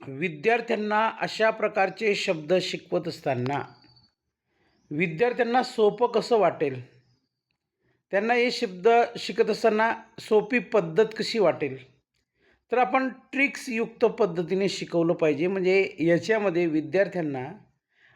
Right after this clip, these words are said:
अशा प्रकारचे शब्द लिहिता येतात, त्यांची स्पेलिंग तयार करता येते, उच्चार करता येतात आणि स्पेलिंग लिहित असताना त्यांच्याकडून कोणत्याही प्रकारची चूक होऊ शकत नाही. तर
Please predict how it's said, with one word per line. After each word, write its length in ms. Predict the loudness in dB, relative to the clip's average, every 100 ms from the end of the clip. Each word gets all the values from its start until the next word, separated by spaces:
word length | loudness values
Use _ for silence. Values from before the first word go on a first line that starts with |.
| _
अशा 280 | -8 2 2
प्रकारचे 540 | 2 0 0 -2 -4
शब्द 420 | -4 -2 -2 0 -2
लिहिता 580 | 0 0 -2 0 2
येतात, 360 | 2 2 0 0 -2 -16 _ _ _ _ _ _ _ _ _ -4
त्यांची 300 | -4 -2 -4
स्पेलिंग 440 | 0 2 2 2 0
तयार 220 | 2 2
करता 360 | 0 -2 -2 0
येते, 640 | 0 -2 -8 -8 -16 _ _ _ _ _ _ _ _
उच्चार 540 | -10 -10 -10 2 4 4
करता 360 | 0 -4 0
येतात 360 | -2 0 -2 -2 -6 _
आणि 180 | -8 -8
स्पेलिंग 560 | -10 -8 -6 -2 -2 -2
लिहित 260 | -2 -2
असताना 300 | -4 -2 -2
त्यांच्याकडून 480 | -2 -2 -2 -2 -4
कोणत्याही 420 | -4 -4 -2 -2
प्रकारची 460 | 0 0 0 -2 -8
चूक 340 | -10 -8 -8
होऊ 140 | -8 -8
शकत 480 | -8 -10 -10 -10 -14 _ _ _ _ _ _ -6
नाही. 540 | -2 0 0 -2 -8 -12 _ _ _ _ _ _
तर 320 | 4 4 4